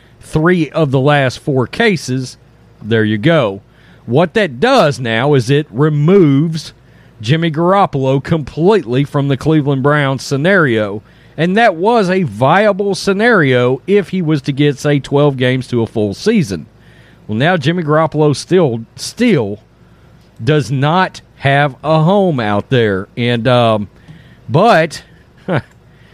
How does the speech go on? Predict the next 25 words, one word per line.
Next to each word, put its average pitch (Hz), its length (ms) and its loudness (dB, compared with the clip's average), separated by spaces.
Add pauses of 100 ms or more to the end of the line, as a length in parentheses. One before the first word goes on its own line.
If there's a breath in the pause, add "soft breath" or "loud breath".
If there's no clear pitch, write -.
(360 soft breath)
he's 202 240 -2
getting 226 300 -2
real 185 400 2
steam 160 380 0
to 131 100 0
New 127 100 0
York 120 400 0
now. 87 340 -4 (320)
And 120 200 0
it 170 100 0
looks 196 340 0
like 151 460 0 (720 soft breath)
this 196 240 2
is 170 160 0
getting 139 300 0
closer 175 640 0
and 139 240 -6
closer 156 500 0
to 120 100 0
happening. 113 640 -2 (480 soft breath)
Jimmy 180 260 -2
Garoppolo 175 540 2
is 127 140 -2
in 190 260 -2
talks 160 640 0